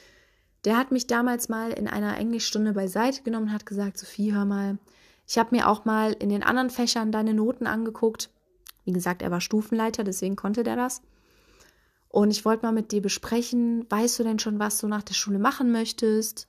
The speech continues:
Möchtest du unbedingt etwas studieren? Oder weißt du vielleicht schon, ob du eine Ausbildung machst? Weil wenn du eine Ausbildung machen möchtest, könntest du ja nach der zehnten auch schon abgehen, dann hättest du ja deinen Realschulabschluss und, ähm, dann, dann, äh,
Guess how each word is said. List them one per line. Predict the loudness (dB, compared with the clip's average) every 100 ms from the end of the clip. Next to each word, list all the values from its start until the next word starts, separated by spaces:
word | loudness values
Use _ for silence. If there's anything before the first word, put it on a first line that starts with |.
| _
Möchtest | -2 0 0 4
du |
unbedingt | 4 4 2 -2
etwas | -4 -4
studieren? | -4 -4 -2 2 4 2 0 -6 -20 _ _ _ _
Oder | 4 6 4 2
weißt | 0 0 -4
du |
vielleicht | -2 0 -2 -2
schon, | -4
ob | -4 -2
du |
eine | -2 0
Ausbildung | -4 0 0 2
machst? | 2 2 0 -6 -8 -6
Weil | -2 -2 -2 -2
wenn | -2
du | 0
eine | 0 0
Ausbildung | -2 0 0 0
machen | 2 0
möchtest, | 2 0 -2 -4 -18 -20 _ _
könntest | 0 2 4
du | 2
ja | 4
nach | 2 0
der | -4
zehnten | 0 0 0 -2 -2 -4
auch | -4
schon | -2 2
abgehen, | 2 2 2 2
dann | 2
hättest | 0 -2 0
du | 0
ja |
deinen | 0 0
Realschulabschluss | 2 2 2 -2 -6 -6 -6 -2 0 -2 -6 -12 -20 -20 -20 -20 _
und, | 0 2 2 0 -4
ähm, | -2 -2
dann, | -2 -2 -2
dann, | -2 -2 -4 -4
äh, | -4 -4